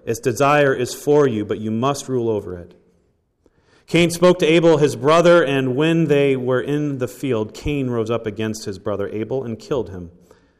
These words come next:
Then the Lord said to Cain, "Where is your brother?" He said,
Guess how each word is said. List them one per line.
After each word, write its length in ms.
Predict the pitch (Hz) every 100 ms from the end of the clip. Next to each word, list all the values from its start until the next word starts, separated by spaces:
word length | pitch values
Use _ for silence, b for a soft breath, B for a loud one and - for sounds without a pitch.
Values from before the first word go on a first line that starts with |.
| b b b
Then 100 | 160
the 80 | 196
Lord 260 | 190 196 185
said 280 | - 196
to 40 | 170
Cain, 440 | - 196 170 135
"Where 280 | 175 220 202
is 120 | 160
your 80 | 170
brother?" 720 | 180 190 185 139 - - - _ _ _ _ _ _ _ _ _ _
He 120 | -
said, 420 | 117 135 120 104